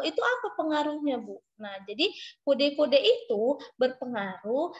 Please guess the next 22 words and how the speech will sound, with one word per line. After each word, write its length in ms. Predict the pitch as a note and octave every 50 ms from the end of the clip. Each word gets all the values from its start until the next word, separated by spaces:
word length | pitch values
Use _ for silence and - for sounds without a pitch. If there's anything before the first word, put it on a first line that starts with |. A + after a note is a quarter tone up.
| - _
sebagai, 800 | - - C4 G#3 G3+ G#3 G3 F#3+ F#3+ - A3+ A#3 C4 C#4 C#4 -
eh, 460 | _ - - _ _ - C4 C4 B3 - -
untuk, 400 | - D4+ D4 D#4 D4+ G4+ G4 - - _ -
eh, 400 | C#4+ C4 B3+ B3+ B3 B3 B3 B3
ketebalan 720 | - D4 - - C#4 B3 G#3+ A#3+ A3 G#3 A#3+ C#4+ D#4 D4+ A#3+
dari 480 | G3 F#3+ F#3+ G#3 C4+ D#4+ E4 E4 -
pensil 420 | _ - A3 G#3 G#3+ - - G#3+ G3+ -
tersebut. 560 | - F#3+ - - - F3 F3 _ _ E3+ E3+ - _ _ _ _ _ _ _ _ -
Jadi 340 | F3+ F3 G#3+ A3+ - G#3+ F#3+
inilah 320 | F#3 F#3 F#3+ G#3 A#3 C4+ C4+ - - - - - _ _
pensil 580 | - G3 G3 G3 G3 - G3 G3+ G#3 G3 D#3+ - - - - - -
pertama. 480 | _ - - _ _ _ - F#3+ G3 F3+ - - -
Yang 160 | - G3+ G#3 G#3 B3
kedua 200 | A#3 A3 C4+ E4 - F4 E4+
apa 100 | - E4+
lagi, 300 | E4+ F4+ F#4+ F#4 F#4 D#4+ D4
Bu? 260 | B3 A3+ A#3+ A#3 - -
Yang 280 | G#3+ G#3 G3+ G3 _ F#3+
kedua 400 | - _ F#3+ G3 G#3+ B3 C#4+ D4 - - - - - _ -
ada 340 | - - - A#3+ B3+ C#4+ D4+ - - - - -
penghapus. 920 | C4 C4+ C4+ C4+ C4+ - - G3+ G3 F#3+ _ _ _ - A3 G#3 G3+ - - - - - - - - - - _ _ _ _ _ F#3+
Nah, 360 | F3+ F3 F3+ F3+ F3+ F#3 F#3